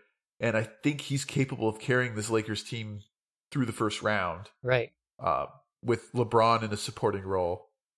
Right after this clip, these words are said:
Speaker 2: And with the Pelicans, I think they're a good team, but they're, it's the same thing that happened last year. You know, it's just a repeat. I mean,
Speaker 1: Yeah.
Speaker 2: Zion's out. He's gonna do the three sixty dunk. He's,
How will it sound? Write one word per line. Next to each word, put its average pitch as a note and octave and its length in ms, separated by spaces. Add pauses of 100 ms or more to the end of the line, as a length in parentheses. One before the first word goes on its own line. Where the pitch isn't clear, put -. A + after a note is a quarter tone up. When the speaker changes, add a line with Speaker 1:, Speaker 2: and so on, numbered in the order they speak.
(680)
Speaker 2:
And D3+ 80
with E3 140
the E3 120
Pelicans, G#3 840
I E3+ 180
think G#3+ 300 (100)
they're F3+ 180
a E3+ 60
good D#3+ 220
team, C3+ 600
but C#3+ 120
they're, D#3 160
it's - 180
the D3 80
same F3 380
thing D3 380
that C#3+ 140
happened C3+ 300
last C#3 300
year. A#2 80
You A#2 60
know, A#2+ 100
it's B2+ 120
just - 180
a A#2+ 60
repeat. A#2+ 500
I C3 100
mean, A#2+ 280
Speaker 1:
Yeah. A2 80
Speaker 2:
Zion's C#3 340
out. C3+ 240
He's B2 140
gonna C3 180
do C#3+ 140
the C#3 60
three D3+ 160
sixty C3 380
dunk. B2+ 240 (500)
He's, A#2 440